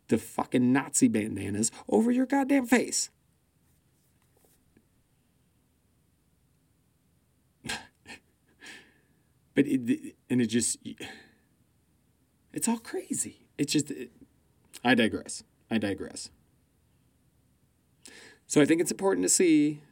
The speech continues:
how this all plays out in Australia, because if people think, you know,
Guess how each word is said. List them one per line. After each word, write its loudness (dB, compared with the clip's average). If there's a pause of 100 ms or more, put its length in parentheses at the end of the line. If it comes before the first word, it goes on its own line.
(100)
how 2
this 4
all 4
plays 2
out 0
in -6
Australia, 2
because -2
if -8
people 0
think, 0
you 2
know, 2